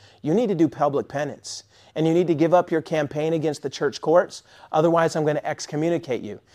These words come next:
Now, this king remembers what happened to Henry the Second in the previous century, or Henry the Fourth of Holy Roman Empire in the, the previous century.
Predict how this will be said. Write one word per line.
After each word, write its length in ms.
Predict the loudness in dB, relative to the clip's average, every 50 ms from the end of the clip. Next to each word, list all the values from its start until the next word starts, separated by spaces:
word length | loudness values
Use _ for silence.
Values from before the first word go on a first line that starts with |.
| -20 _ _
Now, 80 | 0 2
this 180 | 4 4 2 6
king 460 | 8 8 8 8 8 6 2 -2 -6 -8 _ _ _ _ _
remembers 760 | 6 8 10 10 10 10 8 8 6 4 2 2 -4 -8 -12 -14 _ -20 _
what 220 | 4 6 6 6 6
happened 640 | 4 0 2 2 2 2 2 0 -2 -2 -4 -8 -10 _ _ _ _ _ -2
to 180 | 2 2 2
Henry 320 | 2 0 -2 -2 0 0 0
the 100 | 0 -2
Second 480 | 0 0 0 0 0 0 -4 -6 -6
in 80 | -4 -6
the 80 | -6
previous 640 | -6 -4 -4 -4 -2 -2 0 -2 -2 -4 -6 -12 -16 _ _ _ _ _
century, 380 | _ -2 2 2 2 2 2 2
or 80 | 2 2
Henry 260 | 2 2 2 4 2
the 80 | 2
Fourth 400 | 2 2 4 4 6 4 4 2
of 180 | -2 -4 -4 -8 -6
Holy 240 | -2 -2 0 0 0
Roman 240 | 0 -2 -2 -2
Empire 420 | -2 -4 -2 -4 -4 -4 -4 -8 -12 _ _ -20 -20 -20 -20 -12 _
in 180 | -2 0 2
the, 220 | 2 2 2 0 0 -2
the 100 | -4 -4
previous 400 | 0 0 0 2 2 0 -2 -2
century. 400 | -4 -4 -4 -4 -6 -10 -10